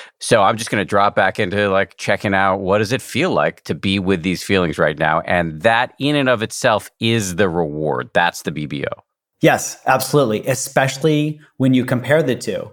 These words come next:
Speaker 2: you can feel back into what it was like to dive into the bag of Doritos. And then you can compare that to what it's like right now, just exploring those sensations and the results. What do I get from just exploring versus if I were to dive into the bag?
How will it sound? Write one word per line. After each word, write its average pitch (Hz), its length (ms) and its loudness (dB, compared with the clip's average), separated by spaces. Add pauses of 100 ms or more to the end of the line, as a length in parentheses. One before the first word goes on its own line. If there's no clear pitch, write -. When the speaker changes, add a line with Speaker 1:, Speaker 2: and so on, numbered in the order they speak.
Speaker 2:
you 127 160 0
can 123 180 2
feel 139 240 4
back 117 300 2
into 123 260 -2
what 113 140 0
it - 20 2
was 110 140 0
like 107 300 -2
to 123 100 -4
dive 104 300 2
into 104 180 0
the 104 140 -2
bag 101 180 0
of 98 100 -2
Doritos. 110 720 0 (640)
And 135 160 6
then 131 120 4
you 127 60 4
can 123 160 -2
compare 120 380 2
that 117 320 0
to 113 80 -4
what 113 240 2
it's 107 160 -6
like 107 180 0
right 107 200 2
now, 107 160 0
just 95 200 -6
exploring 104 460 0
those 95 180 0
sensations 98 880 -4
and 123 220 4
the 123 60 4
results. 117 600 0
What 104 80 0
do 104 100 2
I 107 80 2
get 113 220 2
from 110 140 -2
just 107 180 -2
exploring 113 520 2
versus 95 460 -4 (280)
if 135 160 4
I 110 100 4
were 104 180 2
to 107 120 -8
dive 98 260 -2
into - 240 -4
the 98 100 -6
bag? - 340 -8